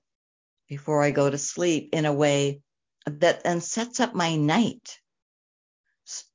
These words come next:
for optimal sleep, for optimal healing and taking care of myself.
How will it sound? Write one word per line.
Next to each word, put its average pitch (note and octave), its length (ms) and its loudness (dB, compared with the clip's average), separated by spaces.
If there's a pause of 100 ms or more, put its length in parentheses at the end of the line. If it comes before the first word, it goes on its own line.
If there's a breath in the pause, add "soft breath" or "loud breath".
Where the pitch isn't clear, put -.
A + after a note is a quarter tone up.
(100)
for D#3 420 4
optimal F#3+ 600 0
sleep, - 500 -4 (720)
for C#3+ 280 -2
optimal D3 680 0
healing E3 680 2
and C#3 160 0
taking D3+ 440 -2
care E3+ 400 -2
of B2 160 -6
myself. A#2+ 680 -4